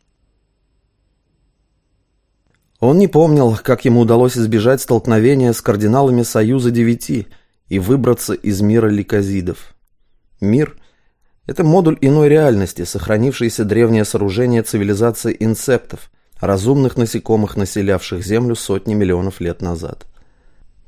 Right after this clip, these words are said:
После того, как Матвей Соболев, Кристина, Тарас Горшин, Ульяна и Иван Терентьич пересекли границу Розы.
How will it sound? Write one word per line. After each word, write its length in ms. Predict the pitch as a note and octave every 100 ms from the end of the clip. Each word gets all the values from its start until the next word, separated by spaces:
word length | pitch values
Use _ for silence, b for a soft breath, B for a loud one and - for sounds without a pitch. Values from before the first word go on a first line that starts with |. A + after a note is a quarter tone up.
| _
После 300 | A2+ A2+ A2
того, 240 | A2 G#2+ A#2+
как 160 | G#2+
Матвей 340 | A2 G#2+ A#2+ A#2+
Соболев, 560 | - B2 A#2 G#2 -
Кристина, 580 | - G2+ F#2 - A2+ G#2+
Тарас 400 | - G2+ A2 G2+
Горшин, 460 | F#2+ G#2+ - G2+ F#2+
Ульяна 460 | G2+ F#2 G#2 A2+
и 220 | G#2+ G2+ G2+
Иван 240 | G#2 A2+
Терентьич 600 | G#2+ G2 A#2+ A#2+ F#2 -
пересекли 500 | F#2 F#2+ G2+ - G#2+
границу 500 | G#2 F2+ F#2 - F2
Розы. 300 | F2+ F#2 -